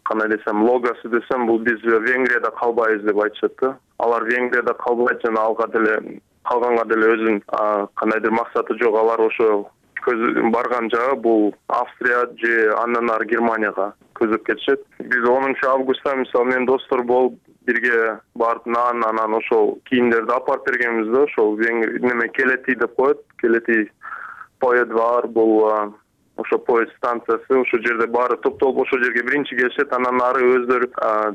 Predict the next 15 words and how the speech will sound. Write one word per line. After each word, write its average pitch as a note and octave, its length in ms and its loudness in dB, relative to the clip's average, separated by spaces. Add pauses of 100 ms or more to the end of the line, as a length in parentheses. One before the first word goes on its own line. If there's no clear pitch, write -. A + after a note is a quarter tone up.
же B2+ 140 0
машинага C3+ 500 0 (120)
отуруп, C#3 440 -2
же A#2+ 300 2
ошо A#2 220 -2
поезд B2+ 320 0
менен, A2+ 440 -2 (280)
поезд C3 240 0
аркылуу A#2+ 320 0
кетишет. A2 360 -2
Неме, A#2+ 500 0
Венгриянын A#2+ 640 0
өкмөтү C3 480 0
өзү A#2+ 160 2 (180)
аларга A#2 320 2